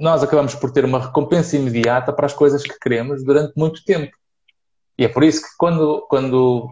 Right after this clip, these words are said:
temos uma pandemia que vos limita e que acabamos por não fazer o que queremos, quando, por exemplo, outra, outra fase que vocês vão sentir na pele essa, este peso de, de responsabilidade ou o peso de, de confinamento ou das limitações do horário,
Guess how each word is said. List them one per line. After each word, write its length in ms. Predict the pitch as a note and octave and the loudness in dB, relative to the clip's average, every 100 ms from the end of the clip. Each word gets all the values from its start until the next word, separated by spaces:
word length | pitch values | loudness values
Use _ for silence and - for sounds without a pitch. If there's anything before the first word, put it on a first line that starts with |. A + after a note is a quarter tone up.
| - | 0
temos 240 | C#3+ C#3+ | 0 2
uma 160 | C3+ C3 | -2 0
pandemia 580 | C#3+ C#3 B2+ C3+ D3 D3 | 0 0 -2 0 0 -2
que 180 | - B2 | -4 -4
vos 140 | A#2+ | 0
limita 580 | B2+ B2+ A#2+ G#2+ - - - | 0 0 0 -4 -10 -20 -10
e 100 | G2 | -10
que 140 | G2+ | -8
acabamos 360 | G2+ - A#2 G#2+ | -8 -4 -4 -2
por 120 | - | -2
não 180 | A#2 A#2 | -2 -2
fazer 340 | - A2+ B2 B2+ | -2 -2 0 -4
o 60 | |
que 100 | B2+ | -6
queremos, 520 | - G#2+ F#2+ G2+ - _ _ _ - _ _ | -4 -2 -4 -12 -20 _ _ _ -20 _ _
quando, 400 | C#3 C3+ C3+ C3 | 0 0 0 -2
por 100 | - | -2
exemplo, 300 | B2 C3+ C3 | -2 -2 0
outra, 220 | C3 C3 A#2+ | -2 2 2
outra 280 | B2 A#2+ | 2 0
fase 240 | - C3 - | 0 0 -2
que 180 | - - | -8 -6
vocês 320 | A#2 B2+ A2+ | -6 -6 -4
vão 160 | A#2+ A#2+ | -4 -4
sentir 360 | A#2+ A2+ A#2+ | -8 -8 -8
na 120 | A2+ | -8
pele 300 | - A#2+ A#2 | -4 0 0
essa, 440 | A2 - A2 G#2 G2+ | 0 -4 -4 -4 -4
este 240 | G#2+ - _ | -6 -6 _
peso 640 | A#2+ B2+ G#2+ G2+ G2 F#2+ | 0 2 0 -4 -8 -10
de, 480 | F#2+ G2+ G2 F#2+ F#2 | -6 -4 -4 -6 -8
de 160 | G2+ F#2+ | -8 -8
responsabilidade 840 | - G#2+ - B2 A2+ G#2+ A2+ G#2+ | -10 -8 -4 -2 0 0 2 2
ou 100 | G2+ | -2
o 60 | G2 | 0
peso 300 | A2 G#2 G2+ | 0 0 -4
de, 380 | G2 G#2 G#2 G#2 | -4 -2 -2 -4
de 60 | |
confinamento 840 | G#2 G#2+ - G#2+ G#2 G#2+ A#2 G#2+ G#2 | -4 -4 -4 -6 -4 -4 -4 -4 -4
ou 180 | G2+ G2 | -4 -2
das 160 | G#2+ | -4
limitações 720 | A2 A2+ - G#2+ - A#2 G#2+ | -2 -4 -4 -6 -4 -4 -4
do 80 | G2+ | -4
horário, 480 | A2+ A2+ A#2 B2+ | 0 2 2 -2